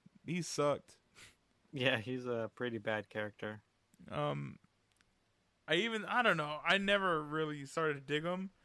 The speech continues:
Speaker 1: Usually characters like that, they don't grow on me. Like, it takes a lot.
Speaker 2: Mm-hmm.
Speaker 1: Like, why? Like, it,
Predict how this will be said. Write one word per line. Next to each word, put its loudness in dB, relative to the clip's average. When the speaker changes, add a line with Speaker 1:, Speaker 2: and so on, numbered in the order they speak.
Speaker 1:
Usually -2
characters 0
like -6
that, 0
they -2
don't -2
grow -2
on -2
me. -6
Like, -6
it -16
takes -6
a -8
lot. 0
Speaker 2:
Mm-hmm. -6
Speaker 1:
Like, -4
why? 2
Like, 2
it, 2